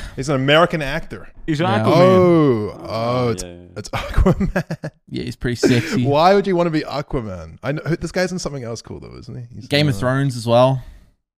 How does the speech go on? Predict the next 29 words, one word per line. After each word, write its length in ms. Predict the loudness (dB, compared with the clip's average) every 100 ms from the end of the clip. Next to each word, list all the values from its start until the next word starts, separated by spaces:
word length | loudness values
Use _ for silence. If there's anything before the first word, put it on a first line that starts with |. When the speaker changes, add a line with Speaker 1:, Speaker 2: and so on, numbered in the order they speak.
| _
Speaker 1:
He's 160 | -12 -10
in 80 |
Game 160 | -8 -4
Speaker 2:
Yep. 180 | -4 -4
Speaker 1:
of 60 |
Thrones. 160 | -8 -16
That's 240 | -16 -16
it. 140 | -20 -20 _ _
Speaker 3:
Yeah. 320 | -18 -16 -14 -14 -12
Speaker 4:
Wait, 180 | -10
is 140 | -10 -10
it 40 | -10
Speaker 1:
Oh, 40 |
Speaker 4:
only 100 | -8
Speaker 3:
he's 80 | -6
Speaker 4:
gonna 80 | -2
Speaker 3:
pretty 140 | 0
Speaker 4:
be 60 | 0
the 40 | 0
character 260 | 0 0
Speaker 3:
sexy. 160 | 0 0
Speaker 4:
Aquaman, 480 | 0 -4 -14 -14 -14
or 80 | -14
is 100 | -14
it, 80 |
like, 240 | -12 -14 -14
his 160 | -18
whole 180 | -16 -16
person 520 | -16 -14 -14 -14 -20